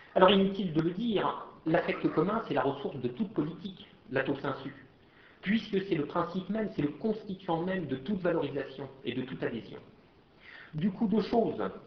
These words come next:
Premièrement, à l'échelle sociale comme à l'échelle individuelle, demeure absolument cette insubstantialité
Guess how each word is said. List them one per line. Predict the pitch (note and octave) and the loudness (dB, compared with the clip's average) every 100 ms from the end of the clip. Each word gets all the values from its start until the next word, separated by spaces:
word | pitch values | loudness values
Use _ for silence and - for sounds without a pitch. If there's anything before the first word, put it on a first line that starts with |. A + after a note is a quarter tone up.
| - - - - - - - - | -20 -20 -20 -20 -20 -20 -20 4
Premièrement, | G#3+ G3+ F#3 E3 E3 C#3+ | 6 8 6 6 6 8
à | D#3 | 6
l'échelle | D#3+ - F3 - | 6 4 2 2
sociale | G3 - F#3+ E3 C3+ | -2 2 2 4 2
comme | B2+ | 0
à | |
l'échelle | C3 B2+ C3 | 0 0 -2
individuelle, | C3 C3 D3 G3+ F3+ - B2+ | -2 -4 0 2 2 2 4
demeure | F#3 F#3 | 6 6
absolument | D3 - D#3+ F#3+ G3 F#3 | 4 0 -2 -2 -2 -4
cette | F3+ D3+ | -4 -2
insubstantialité | D3 - D3+ - E3 D#3 D3+ - D3+ | -2 -4 -8 -6 -4 -4 -6 -6 -8